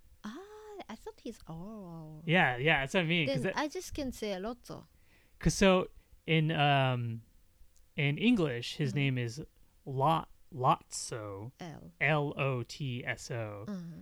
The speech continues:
Speaker 2: But I noticed that in Japanese, it's Razzo.
Speaker 1: Yeah.
Speaker 2: Like, when people, when I hear people talking, it's like, "Razzo." And I'm
Speaker 1: Mm.
Speaker 2: like, "Oh, Lotso." <laughs> It's just funny to hear. Yeah.
Speaker 1: Lotso.
Speaker 2: Yeah.
Speaker 1: Mm.
Speaker 2: But he,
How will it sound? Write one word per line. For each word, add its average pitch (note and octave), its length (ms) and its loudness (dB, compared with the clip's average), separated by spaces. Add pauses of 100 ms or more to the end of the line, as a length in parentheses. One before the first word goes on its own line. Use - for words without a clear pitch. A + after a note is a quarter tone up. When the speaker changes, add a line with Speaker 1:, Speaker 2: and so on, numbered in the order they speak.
(160)
Speaker 2:
But C3 400 0 (340)
I D3+ 120 4
noticed D3+ 480 2
that B2+ 380 -2 (460)
in B2+ 140 -4
Japanese, C3+ 580 -2
it's A#2 180 -10
Razzo. A#2+ 480 -6 (560)
Speaker 1:
Yeah. G3 360 -8
Speaker 2:
Like, C3+ 160 -2
when D#3+ 100 2
people, E3 460 -2
when E3 140 0
I E3 80 4
hear F3 160 2
people E3+ 280 -4
talking, D#3+ 400 -2
it's A#2 140 -10
like, A2+ 100 -10
"Razzo." A#2+ 520 0 (220)
And F#3+ 160 -10
I'm C3 80 -2
Speaker 1:
Mm. C#3+ 40 -2
Speaker 2:
like, C3 260 -4 (280)
"Oh, A2 240 -8
Lotso." - 360 -14 (100)
<laughs> - 180 -20
It's F#3+ 200 6
just G3 180 0
funny D3+ 300 0
to A2+ 100 -2
hear. A2 300 -6
Yeah. A2+ 240 -4
Speaker 1:
Lotso. D4 380 -6 (320)
Speaker 2:
Yeah. A2+ 340 2
Speaker 1:
Mm. G#2 180 -8 (320)
Speaker 2:
But E3 140 0
he, G3+ 480 -2